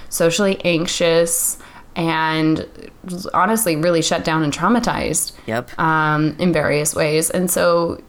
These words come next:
Speaker 1: yeah, of course we had socialization, but it's not the kind of socialization we needed. We didn't,
Speaker 2: Right.
Speaker 1: I didn't a-, interact with anyone who was, um,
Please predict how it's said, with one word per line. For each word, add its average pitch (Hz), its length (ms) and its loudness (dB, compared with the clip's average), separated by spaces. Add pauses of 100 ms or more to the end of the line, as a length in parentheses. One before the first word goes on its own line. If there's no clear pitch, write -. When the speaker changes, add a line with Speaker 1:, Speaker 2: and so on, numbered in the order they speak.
(120)
Speaker 1:
yeah, 202 440 2
of 165 80 -2
course 240 360 -2
we 196 160 2
had 160 540 0
socialization, 151 1000 0
but 151 160 0
it's 147 120 -4
not 143 320 0
the 156 60 0
kind 143 240 -2
of 135 80 -4
socialization 143 680 -2
we 135 60 0
needed. 151 460 -2
We 160 160 0
didn't, 175 260 0
Speaker 2:
Right. 92 240 -4 (220)
Speaker 1:
I 196 100 2
didn't 190 200 0
a-, 160 240 -4
interact 165 500 0
with 156 300 0
anyone 156 400 2
who 156 120 2
was, 143 380 -2 (480)
um, 147 640 2